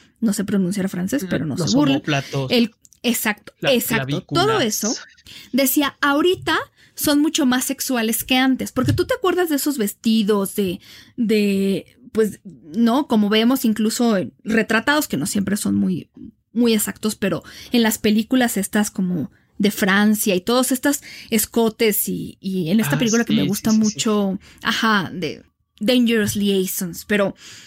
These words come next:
Speaker 1: eh, estas mujeres decían, n-, no se veía tan sexual eso, se veía bonito, se veía femenino, pero ahorita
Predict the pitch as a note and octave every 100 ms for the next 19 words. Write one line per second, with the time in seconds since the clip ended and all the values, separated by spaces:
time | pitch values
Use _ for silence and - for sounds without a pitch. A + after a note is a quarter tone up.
0 | - - C#4 C#4+ - D#4 G#4 F4+ C4+ -
1 | C#4+ D4 C#4+ D4 - C#4 D4 D4 D4 E4
2 | A4 F4 C4 - C4+ - - - A3+ A3
3 | G#3 G#3+ - - _ _ - B3+ C4+ D#4
4 | G#4 A#4 E4 D#4+ F3 - G3+ A3+ C#4+ F4
5 | E4+ A#3+ A#3 A3+ F3 - - _ - C4
6 | C#4 E4